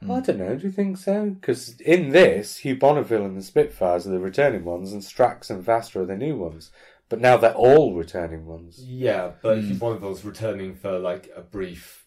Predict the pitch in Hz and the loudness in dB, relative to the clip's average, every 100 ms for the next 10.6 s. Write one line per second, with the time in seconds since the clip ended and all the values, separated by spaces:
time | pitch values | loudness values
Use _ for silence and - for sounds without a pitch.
0 | _ 135 110 101 92 87 - 101 110 95 | _ 2 4 4 2 0 -2 -4 -6 -10
1 | 95 92 - - 98 95 92 90 101 95 | -12 -10 -10 -10 -12 -12 -14 -16 -16 -14
2 | - 92 - 92 - 107 104 - 113 101 | -12 -12 -14 -18 -10 -10 -10 -10 -10 -10
3 | 98 90 - _ _ _ 107 107 98 90 | -14 -18 -20 _ _ _ -12 -10 -10 -12
4 | 87 _ _ _ _ _ _ _ 117 117 | -14 _ _ _ _ _ _ _ -8 -6
5 | 107 92 110 107 101 98 95 92 87 _ | -8 -8 -4 -2 0 0 -2 -4 -10 _
6 | _ _ _ _ _ 117 131 131 123 135 | _ _ _ _ _ -12 -8 -8 -6 -8
7 | 131 - 127 127 139 131 117 107 123 120 | -6 -6 -6 -4 -6 -4 -6 -6 -6 -6
8 | - 101 110 107 117 110 90 90 92 _ | -12 -12 -6 -4 -2 -4 -6 -10 -18 _
9 | - - _ _ _ _ _ _ _ - | -20 -20 _ _ _ _ _ _ _ -8
10 | 110 - 110 107 107 | -8 -6 -6 -6 -8